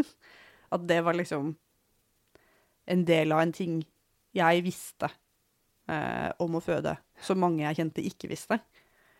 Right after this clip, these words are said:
Men, eh, men for meg så er det, det er liksom, jeg, jeg har,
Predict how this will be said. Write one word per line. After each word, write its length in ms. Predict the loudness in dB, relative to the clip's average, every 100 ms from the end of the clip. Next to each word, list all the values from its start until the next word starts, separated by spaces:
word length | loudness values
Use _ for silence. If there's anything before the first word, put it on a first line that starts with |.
| _ _ _ -20 _ _
Men, 440 | 0 2 2 0 -2 _ _ _ _ _ _ _ _
eh, 580 | -2 0 0 -2 -2 -4 -2
men 220 | 0 2 0 -2
for 160 | -6 -2
meg 160 | 0 2
så 120 | 2
er 60 | 2
det, 40 | 0 -2 -2
det 60 | 0
er 120 | 2
liksom, 240 | 0 -2 -2 -6 -10 _ -20 -6
jeg, 160 | -6
jeg 180 | -4 -4 0
har, 160 | 2